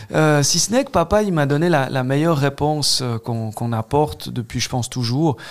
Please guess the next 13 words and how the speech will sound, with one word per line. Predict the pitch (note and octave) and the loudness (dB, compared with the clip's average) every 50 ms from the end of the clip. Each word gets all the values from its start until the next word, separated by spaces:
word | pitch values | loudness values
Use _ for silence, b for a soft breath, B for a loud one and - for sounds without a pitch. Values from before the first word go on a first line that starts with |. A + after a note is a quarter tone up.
| B B B B B - - | B B B B B -6 -2
Euh, | - A#2+ A#2+ | -2 0 0
j'ai | A2 B2+ | 2 2
grandi | B2 B2+ C3+ C3+ C3 D3 | 2 2 2 2 2 2
à | C#3+ B2+ | 2 2
Doréna, | B2 B2 A#2+ B2+ B2+ C3 C3 C3+ C#3 C#3+ D3 | 2 2 2 2 2 2 2 2 2 2 2
dans | C#3 B2 A2+ | 2 0 -2
une | G#2 A2 A2 G#2+ | -2 -2 -4 -4
commune, | - - A#2+ B2 B2+ C3 C3+ C3 B2 | -4 -2 -2 0 0 0 0 0 0
euh, | A#2 A2+ A2 A#2+ B2 B2 A#2+ | -2 -2 -4 -4 -4 -4 -4
dirigée | A#2 A2+ A2+ A#2+ A#2+ A#2+ A#2+ - - - - - - A#2+ A#2 A2+ C3 C3 C3+ C3 | -4 -2 -2 0 0 0 0 -2 -4 -6 -6 -4 -2 -2 0 0 0 0 2 0
jusqu'à | A2+ A2+ B2 A#2 - - - B2+ B2 B2 B2 A#2+ A2+ | 0 0 -2 -2 -2 -2 -2 0 0 2 0 0 0
cette | - - - - B2 - - | -2 -2 -2 -4 -4 -2 -2
année | C3 C3+ C#3 C#3 C#3 C3+ | 0 0 2 2 0 0